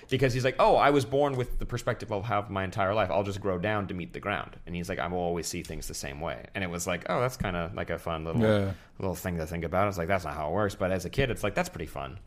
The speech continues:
Speaker 2: That's pretty
Speaker 1: Uh,
Speaker 2: cool.
Speaker 1: also, Julie Layden saying Wally is the superior being. Waldo and Wally being in the, in a duking it out. Who's gonna find who first? And what's gonna happen when they get
Speaker 2: Remember,
Speaker 1: found?
Speaker 2: there's an evil Waldo.
Speaker 1: Of course there is.
Speaker 2: Yeah, he's got yellow, he's got, like, yellow and black stripes.
Speaker 1: Teeth.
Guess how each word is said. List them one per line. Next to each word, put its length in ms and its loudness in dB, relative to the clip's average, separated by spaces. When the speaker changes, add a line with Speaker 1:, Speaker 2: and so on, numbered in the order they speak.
Speaker 2:
That's 180 6
pretty 180 10
Speaker 1:
Uh, 60 0
Speaker 2:
cool. 200 10
Speaker 1:
also, 280 8
Julie 260 4
Layden 260 4
saying 260 0
Wally 380 6
is 140 0
the 100 -2
superior 480 0
being. 400 -2
Waldo 320 6
and 100 0
Wally 320 6
being 260 0
in 100 -2
the, 320 -2
in 100 -2
a 60 -2
duking 420 -4
it 80 2
out. 340 4
Who's 200 -4
gonna 160 -2
find 240 -2
who 140 -6
first? 480 -2
And 140 -6
what's 180 -2
gonna 120 -12
happen 260 -12
when 100 -12
they 60 8
get 100 10
Speaker 2:
Remember, 300 12
Speaker 1:
found? 80 8
Speaker 2:
there's 240 12
an 80 12
evil 180 12
Waldo. 480 6
Speaker 1:
Of 60 -20
course 200 -10
there 260 -12
is. 80 2
Speaker 2:
Yeah, 140 12
he's 160 10
got 180 10
yellow, 520 12
he's 120 4
got, 160 4
like, 160 4
yellow 220 12
and 100 10
black 480 8
stripes. 600 6
Speaker 1:
Teeth. 100 -16